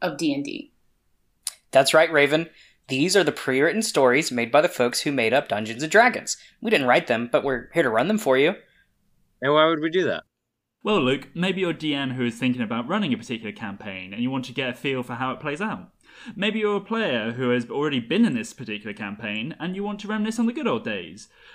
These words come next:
Speaker 4: Maybe you play Shadowrun and you're in the wrong place, but stick around. <laughs>
Speaker 1: Hey, but y'all should be warned. Each of our episodes will take on a part of these pre-written adventures. That means there are major spoilers for the key plot points of each story that we are running.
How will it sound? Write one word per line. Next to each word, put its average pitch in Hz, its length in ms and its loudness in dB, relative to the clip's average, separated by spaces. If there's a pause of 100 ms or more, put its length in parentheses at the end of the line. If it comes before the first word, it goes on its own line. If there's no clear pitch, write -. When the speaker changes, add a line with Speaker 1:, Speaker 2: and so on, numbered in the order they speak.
(160)
Speaker 4:
Maybe 151 380 2
you 170 140 -2
play 180 200 2
Shadowrun 135 640 2
and 107 80 -4
you're 120 140 0
in 135 80 0
the 135 80 -4
wrong 135 240 -2
place, 123 520 -6
but 110 360 -6
stick 135 240 -4
around. 120 420 0
<laughs> - 60 -18 (500)
Speaker 1:
Hey, 180 320 6 (880)
but 202 160 2
y'all 247 160 6
should 285 180 -2
be 208 120 0
warned. 165 360 0 (320)
Each 277 220 4
of 311 40 2
our 285 160 6
episodes 214 540 0
will 175 80 -12
take 190 240 -2
on 185 100 -2
a 175 60 0
part 175 340 0
of 160 120 -8
these 170 180 -6
pre-written 180 680 -4
adventures. - 720 -6 (160)
That 214 160 4
means 247 220 4
there 196 140 2
are 175 80 2
major 214 320 2
spoilers 165 600 0
for 196 80 -10
the 190 80 -8
key 311 280 2
plot - 300 4
points 196 260 -2
of 165 140 -6
each - 280 -4
story 170 280 0
that 156 180 0
we 156 120 0
are 156 80 2
running. - 360 -4